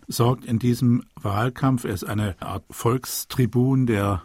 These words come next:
Politikverdrossenen scheinbar, der über das Internet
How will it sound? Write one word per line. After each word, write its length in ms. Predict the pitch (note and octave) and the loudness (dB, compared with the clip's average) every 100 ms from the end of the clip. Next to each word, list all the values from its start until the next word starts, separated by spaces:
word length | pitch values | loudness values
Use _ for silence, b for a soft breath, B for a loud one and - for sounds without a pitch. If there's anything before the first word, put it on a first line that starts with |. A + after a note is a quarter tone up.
| - | -2
Politikverdrossenen 1300 | A2+ G#2+ - - - - A#2 A2 A#2+ - B2+ A#2+ A2+ | -2 0 -2 -6 -4 -2 0 2 0 2 2 2 0
scheinbar, 520 | B2 A#2 A#2+ A#2 A2+ | 0 0 2 2 0
der 200 | A#2 A2 | 0 -2
über 160 | - A#2 | 0 -2
das 160 | A#2 | -2
Internet 560 | - D3+ C3 G#2+ F#2 | 2 2 2 0 -2